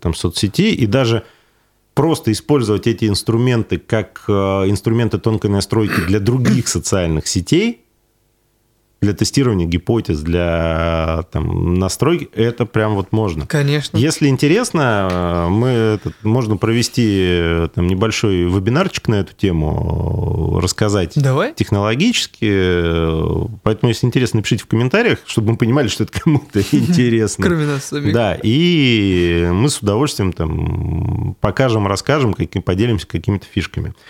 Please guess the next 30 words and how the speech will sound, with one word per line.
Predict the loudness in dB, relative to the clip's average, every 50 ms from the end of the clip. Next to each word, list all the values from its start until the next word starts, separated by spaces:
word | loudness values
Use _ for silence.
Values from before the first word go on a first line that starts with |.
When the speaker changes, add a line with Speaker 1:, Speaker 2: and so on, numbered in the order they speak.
| -6
Speaker 2:
Да. | -4 -4 -4 -6 -10 _ _ _
Speaker 1:
А, | 0 0 2 0 0 0 0 0 0 0 0 -2 -2 -2 -4 -6 -12 _ _ _ _ _ -2
Идём | 0 0 2 2
дальше. | 2 2 2 2 0 -2 -4 0
Speaker 2:
Что-нибудь | 0 0 0 0 -2 -4
ещё | -2 -4 -2 -2
про | 0 0 2
нейросети | 2 2 2 0 0 -2 -2 -2
расскажешь? | -2 -2 -4 -4 -2 -2 -2 -2 -2 -6 -8 -10 -6
Speaker 1:
Конечно, | _ -2 0 2 2 2 2 2 2 2 2 2 2 2 0 0 -2 -4 -4 -4 -4
конечно. | -2 -2 0 0 2 0 -2 -2 -4 -8 -8
Слушай, | -8 -4 -4 -4 -4 -2 0 0
э, | 0 2 2 0 0 0 0 0 0 2 2 2 2
я | 2 2 2
уже | 2 2 2
вот | 0 2
сколько | 0 -2 0 2 0
раз | 0 2 2
говорю, | 2 2 4 2 2
что | 0 2 2 2
у | 2
нас | 2 2 0 0 0
можно | 2 2 2 2 2 2 2
уже | 4 4 4
Speaker 2:
<laughs> |
Speaker 1:
делать | 4 4 2 2 2 2
отдельный | 0 2 2 2 2 4 2 2
блог | 2 2 2 4 4 2 0 0
про | 0 0 2
нейросети. | 2 2 2 2 2 0 0 0 0 0 0 0 -2 -4 -4